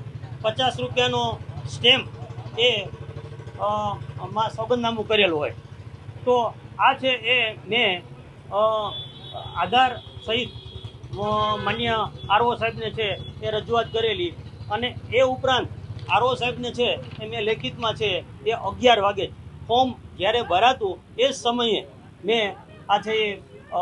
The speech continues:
અરજી આપેલી છે. પરંતુ અમે દોઢ કલાક બહાર બેઠા છતાં માન્ય કલેક્ટર સાહેબે છે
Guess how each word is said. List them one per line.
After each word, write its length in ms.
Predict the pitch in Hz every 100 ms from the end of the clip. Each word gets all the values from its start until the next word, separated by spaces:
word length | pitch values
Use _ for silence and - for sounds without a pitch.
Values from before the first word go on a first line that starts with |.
| 185
અરજી 240 | 196 190 190
આપેલી 380 | 160 165 147
છે. 140 | 127 - - - -
પરંતુ 600 | - 220 254 262 262 247 - -
અમે 200 | 196 247
દોઢ 260 | 220 214 277
કલાક 340 | - 254 254
બહાર 220 | 233 240
બેઠા 380 | 233 247 214 175 - - -
છતાં 380 | 226 233 220 131 - - -
માન્ય 420 | 175 220 247 240 233
કલેક્ટર 400 | 220 240 247 226
સાહેબે 320 | 220 226 226
છે 320 | 226 233 175